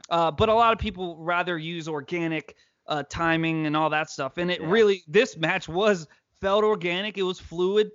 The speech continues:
Speaker 1: Perfection is another word I would give this one. And the crowd was just crazy into it. They were, they were really into this match. Back and forth with a fast pace,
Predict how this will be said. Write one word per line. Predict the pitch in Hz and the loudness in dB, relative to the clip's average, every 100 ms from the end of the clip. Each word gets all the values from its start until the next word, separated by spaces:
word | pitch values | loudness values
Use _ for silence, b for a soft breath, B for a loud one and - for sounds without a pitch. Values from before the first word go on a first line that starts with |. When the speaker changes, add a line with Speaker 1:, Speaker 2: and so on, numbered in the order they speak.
| _ | _
Speaker 1:
Perfection | - 196 - 220 220 - 170 139 135 | -4 -4 -2 -2 -2 -8 -6 -6 -8
is | - 151 | -8 -8
another | 139 151 190 | -4 -2 -2
word | 151 147 | -2 -4
I | 139 | -4
would | 131 | -6
give | 127 165 | -8 -8
this | 170 170 | -8 -8
one. | 170 | -8
And | 143 147 | -6 -8
the | |
crowd | - - 175 196 247 156 127 123 b b | -10 -4 0 2 4 2 -2 -12 b b
was | 156 165 147 | -8 -6 -6
just | 139 147 - - | -6 -8 -8 -16
crazy | - 185 208 220 185 170 | -10 -6 -4 -6 -6 -6
into | 165 - 170 165 | -6 -8 -6 -4
it. | 160 - | -6 -8
They | 160 180 | -4 -2
were, | 185 175 151 139 131 123 | -2 -2 -6 -8 -20 -10
they | 165 | -4
were | 185 175 160 135 _ 107 135 131 - - | -2 -2 -4 -8 _ _ -16 -14 -14 0
really | 196 190 170 | 4 4 4
into | 160 143 | 0 -4
this | 147 - | -6 -8
match. | 135 127 135 - b b _ | -6 -6 -8 -14 b b _
Back | - 202 208 | 0 0 0
and | 208 | -4
forth | 170 185 185 190 - | -4 -2 -2 -2 -4
with | 160 | -8
a | 139 | -8
fast | _ 170 165 170 - | _ 0 0 0 -6
pace, | 165 170 180 - | -6 -6 -6 -10